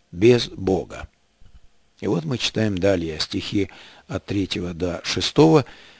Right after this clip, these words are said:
Э, тридцать восьмой главы книги Бытия, где говорится: "Она зачала и родила сына, и он нарек ему имя Ир. И зачала опять,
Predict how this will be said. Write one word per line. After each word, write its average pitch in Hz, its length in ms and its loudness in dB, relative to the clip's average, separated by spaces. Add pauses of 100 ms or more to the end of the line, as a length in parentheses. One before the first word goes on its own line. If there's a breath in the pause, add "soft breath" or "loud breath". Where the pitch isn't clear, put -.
(280 loud breath)
Э, 160 200 -6
тридцать 113 340 -4
восьмой 104 380 0
главы 95 540 2
книги 101 340 -4
Бытия, 135 520 0
где 104 200 0
говорится: 98 600 0 (360 loud breath)
"Она 123 460 2
зачала 135 640 4 (840)
и 113 140 4
родила 107 420 4
сына, - 440 -4 (380)
и 98 140 -6
он 95 320 -2
нарек 87 400 0
ему 87 440 -6 (460 soft breath)
имя 113 500 -2 (280)
Ир. 120 380 0 (840 soft breath)
И 185 260 2
зачала 107 540 0
опять, 87 460 -4